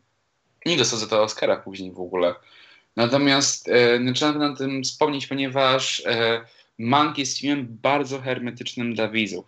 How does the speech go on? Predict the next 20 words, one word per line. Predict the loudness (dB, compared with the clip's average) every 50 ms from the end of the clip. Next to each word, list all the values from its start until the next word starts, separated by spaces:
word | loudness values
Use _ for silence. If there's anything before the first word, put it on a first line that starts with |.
| _
Jakby | -8 -8 -8 -8 -8 -4 0 2 2 2 0 -4 -12 -20 -20 -20 -20 _
to | 0 4 6 8 8 6
jest | 6 2 -2 -4
film, | -6 -6 -6
który | -8 -10 -8 -8 -8 -8
trochę | -8 -10 -8 -8
nie | -6 -6 -4
bierze | -4 -4 -4 -4 -2
jeńców | -2 0 2 4 4 2 2 0 -2 -2 0 0 0 -2 -6 -10 -16 -14 -12
dla | -10 -4 2 4 6 6
ludzi, | 6 6 2 0 -2 -2
którzy | -2 -2 -2 0 0 2
nie | 2 2 2
do | 2 0 0
końca | 2 0 0 2 0 0
kojarzą | 2 4 6 6 6 6 4 2 -2 -4 -4 -6 -10 -16 _ -20 -20 -20 -20 -18 _
kontekst | -2 0 0 2 0 -2 -2 -2 -4
społeczny | -6 -2 0 4 4 4 4 2 -2 -4 -2 0
oraz | 0 0 0 -2
kulturalny | -4 -4 -4 -4 -2 -2 0 2 2 4 4 4 2 0 -2 -4 -4 -4 -4 -6 -8 -12